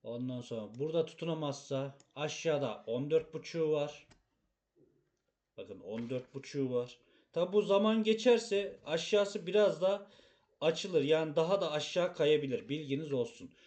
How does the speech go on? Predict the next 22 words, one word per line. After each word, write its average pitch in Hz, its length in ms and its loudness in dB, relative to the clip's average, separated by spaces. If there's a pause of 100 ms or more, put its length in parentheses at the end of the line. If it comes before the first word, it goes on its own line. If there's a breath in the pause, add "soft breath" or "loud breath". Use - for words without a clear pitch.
(200 soft breath)
Çünkü 156 220 -4
bakın 139 200 0
biraz 151 240 2
zaman 165 360 -2
geçer. 170 300 -2
Şöyle 160 380 -2
ondan 165 360 -4
sonra 151 280 -6
indirirlerse. 151 760 -4 (220 loud breath)
Çünkü 175 380 -8
şu 220 300 2
anki 208 240 -4
trendi 196 360 0
aşağıya 143 580 -2
doğru. 92 200 -6 (580 soft breath)
Yol 170 220 2
aşağı. 139 460 0
Daha 143 320 -4 (200)
döndürmemişler 139 760 -2
bu 87 80 -12
hisseyi. 80 340 -16 (1400 soft breath)
Ee, 107 160 -8